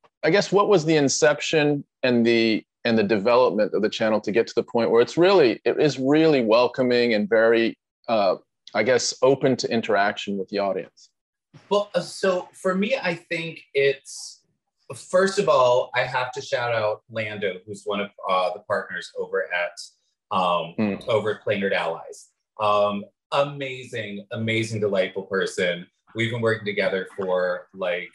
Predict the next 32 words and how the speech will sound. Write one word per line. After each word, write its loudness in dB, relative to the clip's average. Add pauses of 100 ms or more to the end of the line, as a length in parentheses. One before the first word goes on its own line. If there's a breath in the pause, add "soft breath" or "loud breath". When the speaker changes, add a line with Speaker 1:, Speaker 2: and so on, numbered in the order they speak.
(200)
Speaker 2:
a -6
year -2
and -4
a -8
half -6 (100)
now. -8 (360)
Um, -2 (380)
and 0
just, 0 (300)
uh, -4 (140)
he's -8
the -6
one 0
that -6
does -2 (120)
all 2
of -4 (120)
our, -4 (300)
um, -2 (160)
like, -2 (200)
back-end -4
Twitch -8
stuff. -12
So -6
he's, -4
like, 2
our 0
tech -6 (180)
guy -2 (340)
and 2
is -4
just -2